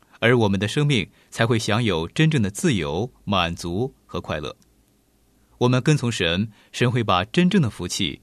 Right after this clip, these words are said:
赐给我们。弟兄姐妹，要是我们今天落在极大的痛苦和试炼之中，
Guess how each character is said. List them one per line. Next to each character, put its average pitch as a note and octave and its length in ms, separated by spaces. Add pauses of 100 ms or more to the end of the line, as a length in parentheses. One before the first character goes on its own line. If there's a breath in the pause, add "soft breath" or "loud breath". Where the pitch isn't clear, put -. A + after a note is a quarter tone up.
(120)
赐 - 200
给 D#2+ 120
我 A#1+ 120
们。 - 180 (1800)
弟 C#3 100
兄 B2+ 160
姐 G#2 100
妹， F2 240 (600 soft breath)
要 E3 120
是 D#3 140
我 B2+ 100
们 B2 100
今 E3 160
天 E3 180
落 D#3+ 180
在 A2+ 180
极 A2+ 300
大 C3+ 200
的 G2 120
痛 E3+ 320
苦 F#2+ 180
和 F#2 160
试 D3 160
炼 G2 160
之 - 140
中， F2+ 180